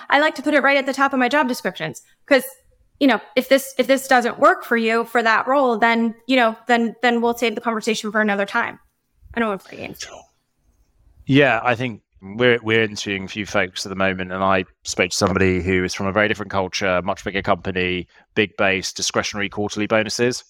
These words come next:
Speaker 2: And I was like, "That won't be a thing here. Like, we would, you would be able to earn a lot more, but, like, we're so much smaller and early stage." I was like, "I just wanna tell you now," like, I was like, "I like you as an individual, but this compensation will look like this." And we sort of walked through it.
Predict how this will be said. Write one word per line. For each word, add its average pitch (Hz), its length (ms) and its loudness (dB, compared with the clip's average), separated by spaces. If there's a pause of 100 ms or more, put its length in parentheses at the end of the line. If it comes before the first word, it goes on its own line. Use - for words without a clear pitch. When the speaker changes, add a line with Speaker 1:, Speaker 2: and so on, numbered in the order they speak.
(480)
Speaker 2:
And 92 100 2
I 95 80 4
was 95 140 -2
like, 95 160 2 (360)
"That 104 180 4
won't 98 180 -6
be 95 80 -6
a 90 60 -6
thing 90 200 -8
here. 85 240 -6
Like, 85 220 -8
we 95 220 -4
would, 87 240 -4 (140)
you 98 200 -2
would 92 160 -2
be 92 300 0
able 92 200 -4
to 101 120 -2
earn 92 100 2
a 85 100 -2
lot 82 120 -10
more, 90 480 0 (720)
but, 95 120 2
like, 90 200 2
we're 95 300 2
so 95 280 0
much 85 180 -6
smaller 92 300 -2
and 87 100 -2
early 85 200 -2
stage." 90 520 -2 (400)
I 95 60 -2
was 92 80 -2
like, 95 160 -2 (100)
"I 95 80 -2
just 92 340 -6
wanna 95 180 -2
tell 98 220 0
you 87 140 -8
now," 87 260 0
like, 80 200 -8 (160)
I 90 80 -2
was 87 80 -4
like, 90 120 -8
"I 92 60 2
like 95 400 0 (340)
you 95 200 -6
as 180 100 -6
an 92 80 -6
individual, 110 580 -2 (120)
but - 240 2 (260)
this 92 140 -2
compensation 98 640 -2
will 87 100 -4
look 90 220 -6
like 85 220 -2
this." 92 440 -2
And 90 100 -8
we 85 60 -6
sort 82 240 -6
of 80 60 -12
walked 85 240 -10
through 90 260 0
it. 90 140 -6